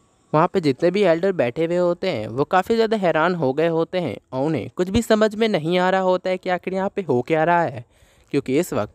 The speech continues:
क्विंचन ने अपने फ्लेम्स को रिफाइन नहीं किया होता है, लेकिन फिर भी वो सभी फ्लेम्स क्विंचन के आसपास काफ़ी ज़्यादा स्पीड से घूम रही होती हैं, जिसे देखते के साथ वहाँ पे सुप्रीम एल्डर होते हैं, वो सभी एल्डर्स को बताते हैं कि क्विंचन ने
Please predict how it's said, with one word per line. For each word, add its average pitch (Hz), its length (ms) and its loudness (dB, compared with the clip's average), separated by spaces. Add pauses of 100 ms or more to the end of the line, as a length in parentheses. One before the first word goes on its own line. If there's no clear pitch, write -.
क्विंचन 165 340 2
ने 214 80 2
अपने 214 200 -2
फ्लेम्स 160 340 -2
को - 80 -2
रिफाइन 202 400 0
नहीं 143 200 0
किया 175 240 0
होता 175 280 2
है, 127 140 0
लेकिन 120 300 -4
फिर 147 220 -2
भी 135 200 -8 (400)
वो 120 80 -2
सभी 139 320 4
फ्लेम्स 104 380 -4
क्विंचन 214 420 -2
के 208 80 -4
आसपास 208 320 0
काफ़ी 165 300 0
ज़्यादा 196 200 2
स्पीड 175 300 -4
से 196 120 4
घूम 139 280 0
रही 160 120 2
होती 165 300 -2
हैं, 135 260 -6 (500)
जिसे 135 180 0
देखते 123 400 -2
के 190 120 2
साथ 113 260 0 (460)
वहाँ 139 140 2
पे 170 80 0
सुप्रीम 156 460 0
एल्डर 208 260 0
होते 180 260 -4
हैं, 131 160 -4
वो 127 160 -2
सभी 143 300 -2
एल्डर्स 196 300 0
को 202 140 -4
बताते 135 460 -2
हैं 107 260 -6
कि 131 60 -6
क्विंचन 139 480 0
ने 113 200 -6